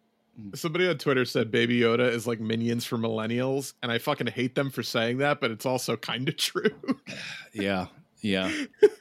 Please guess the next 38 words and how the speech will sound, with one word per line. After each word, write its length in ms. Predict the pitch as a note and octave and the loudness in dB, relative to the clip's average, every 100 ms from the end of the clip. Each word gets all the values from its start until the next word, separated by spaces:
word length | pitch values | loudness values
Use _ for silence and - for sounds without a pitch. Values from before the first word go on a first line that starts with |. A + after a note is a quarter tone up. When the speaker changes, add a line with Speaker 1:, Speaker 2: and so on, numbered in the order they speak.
| E4 - - - - | -4 -2 -6 -6 -6
Speaker 2:
You 240 | - - | -6 -2
Speaker 1:
Oh, 180 | F#3 G3 | 4 6
yeah. 160 | F3+ G3 | 8 6
Speaker 2:
fucking 140 | D#3+ | 4
Speaker 1:
Speaking 420 | C3 B2 A#3+ A#3 E3+ D3 C3+ | 2 0 2 6 8 8 6
of, 0 | C#3+ | 2
of 100 | B2 | 2
the 160 | A#2+ - | 0 0
Minions, 720 | D3 C3+ D3+ A2+ G2 G2 G2+ B2+ | 4 6 6 6 4 0 -2 -2
um, 480 | A2+ G#2 G2 G2 - | 0 2 0 -2 -4
remember, 380 | - C3+ F3 G3 D3+ | 0 2 4 4 2
remember 200 | - F3 | -2 0
a 40 | G#3+ | 4
long 260 | C3 B2+ | 6 6
time 280 | C3 B2 A2+ | 6 4 4
ago 200 | A2 A2+ | 4 4
when 100 | A2 | 4
I 40 | F#2+ | 0
was 140 | F#2+ | 0
working 180 | G#2 G2 | 0 0
at 60 | |
the 40 | F#2+ | -2
State 180 | - F#2 | -2 -4
Department, 380 | - G2+ G2+ | -2 -2 -2
I 40 | F#2 | -4
told 220 | - G2+ | -2 0
you 80 | G2 | 2
how 80 | F#2+ | 0
there 120 | F#2 | 0
was 120 | F2+ | 0
this 120 | G2+ | -2
guy 260 | - F#2+ F#2+ | -2 0 0
who 100 | G2 | 0
was, 140 | F#2+ | -2
like, 200 | G2 F#2 - | -2 -4 -4
the 300 | A2 A2 A2+ | -10 -2 0
most 340 | A2 G#2 G#2 | 2 0 0
obnoxious 580 | G#2+ F2+ F#2 F#2 - G2 | -4 -2 -2 -2 -4 -4